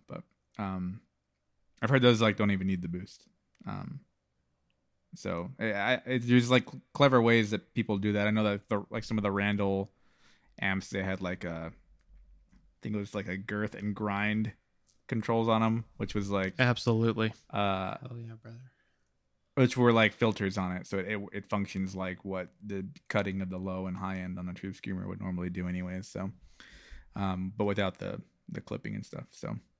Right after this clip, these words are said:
Speaker 1: there's clever ways to do it, but yeah, it's, it's a lot about how the low end feels and then how it works with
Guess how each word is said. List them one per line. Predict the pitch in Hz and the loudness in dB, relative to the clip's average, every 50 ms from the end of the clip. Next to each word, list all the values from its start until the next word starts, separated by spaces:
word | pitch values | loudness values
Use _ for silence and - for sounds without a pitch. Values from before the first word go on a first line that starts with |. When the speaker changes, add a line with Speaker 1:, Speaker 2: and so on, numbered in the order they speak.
| _ _ - | _ _ -8
Speaker 1:
there's | - - 101 98 95 - - _ - | -4 -2 -2 -2 -2 -6 -10 _ 2
clever | - 127 120 117 | 4 6 6 8
ways | 110 110 107 98 - | 8 6 6 4 2
to | 101 | -2
do | 92 95 95 92 | -2 0 0 0
it, | 92 90 - - | -2 -4 -6 -6
but | - 92 95 - - | -6 -6 -6 -6 -8
yeah, | 92 104 98 98 98 | -8 -8 -6 -6 -8
it's, | 92 - - | -8 -10 -12
it's | - - 104 - - - - _ - _ _ _ _ - - - - _ _ _ - | -12 -10 -12 -12 -12 -18 -20 _ -20 _ _ _ _ -20 -20 -20 -20 _ _ _ 2
a | 113 | 6
lot | 117 123 135 135 | 8 8 8 8
about | 123 127 123 | 8 8 6
how | 117 117 | 8 6
the | 113 110 | 6 6
low | 110 110 110 110 | 6 6 6 6
end | 107 110 107 104 - | 6 6 6 4 4
feels | - 107 104 104 104 104 104 101 98 - - - - | 4 4 6 6 6 4 2 0 -2 -6 -12 -10 -6
and | 101 98 95 95 | -2 -2 -2 0
then | 95 92 92 90 92 92 92 - _ _ _ _ _ _ _ _ _ _ _ _ _ _ _ _ _ _ _ _ | -2 -4 -4 -4 -4 -4 -4 -6 _ _ _ _ _ _ _ _ _ _ _ _ _ _ _ _ _ _ _ _
how | - - - 101 104 104 | -6 0 2 2 4 4
it | 101 98 101 - _ _ - - _ - | 2 2 -2 -6 _ _ -20 -20 _ -12
works | 120 110 98 98 95 - - - | -6 -4 -2 -2 -2 -4 -6 -4
with | 92 90 90 - - | -4 -4 -4 -4 -8